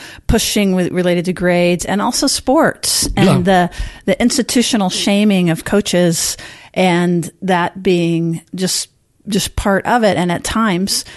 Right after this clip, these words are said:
Speaker 1: uh, can be inspiring. I s-, you know, I mean,
Speaker 2: Yep.
Speaker 1: clearly it works in some ways, but then there's this, something that can be toxic if somebody's internalizing it as that's who they are.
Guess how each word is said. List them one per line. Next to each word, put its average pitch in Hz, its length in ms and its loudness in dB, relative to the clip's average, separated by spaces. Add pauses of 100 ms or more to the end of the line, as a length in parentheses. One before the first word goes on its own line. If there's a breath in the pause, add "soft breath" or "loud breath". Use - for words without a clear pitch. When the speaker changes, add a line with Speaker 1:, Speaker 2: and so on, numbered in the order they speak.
(180 loud breath)
Speaker 1:
uh, 170 200 0
can 190 180 0
be 170 160 2
inspiring. 170 720 0
I - 60 -4
s-, 196 180 -4
you 202 140 2
know, 180 120 0
I 185 60 0
mean, 180 140 0
Speaker 2:
Yep. 139 100 4
Speaker 1:
clearly 185 280 2
it - 140 -4
works 180 480 -4
in 175 80 0
some 175 280 0
ways, 175 180 0
but 175 220 -4
then 170 160 -2
there's 160 180 -4
this, - 260 -6 (460 loud breath)
something 165 300 -2
that 147 80 -4
can 165 80 -12
be 156 80 -4
toxic - 480 -6
if 151 80 -10
somebody's 147 320 -8
internalizing 151 920 -2
it 135 60 -6
as 147 160 -8
that's 135 180 -8
who 165 140 -2
they 131 140 -4
are. - 440 -10